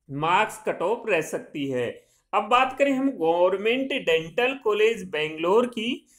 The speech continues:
तो ट्यूशन फीस फिफ्टी थ्री थाउजेंड सिक्स हंड्रेड फिफ्टी रुपीज है, हॉस्टल फीस वन थाउजेंड फ़ाइव रु-, अ, वन थाउजेंड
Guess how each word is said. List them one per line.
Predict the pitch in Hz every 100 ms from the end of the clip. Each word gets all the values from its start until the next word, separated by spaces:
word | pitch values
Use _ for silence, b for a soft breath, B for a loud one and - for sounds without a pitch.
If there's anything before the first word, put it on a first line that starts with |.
| b
तो | 226
ट्यूशन | 226 247 247 285
फीस | 277 247 269 277 -
फिफ्टी | 220 - 269 277 -
थ्री | 220 247
थाउजेंड | 294 - 185 185 220 233
सिक्स | - - 254 - 269
हंड्रेड | 240 160 190 220 214
फिफ्टी | 190 190 269
रुपीज | 269 - 220 196
है, | 185 175 311 B B B -
हॉस्टल | 220 233 285 277
फीस | - 269 269
वन | 185 196 262
थाउजेंड | 233 220 208 233
फ़ाइव | 233 - 196 247 277
रु-, | 233 - _ _ _ _ b b b
अ, | 160 165 170 165
वन | 160 160 208 254 254
थाउजेंड | 202 185 185 226 240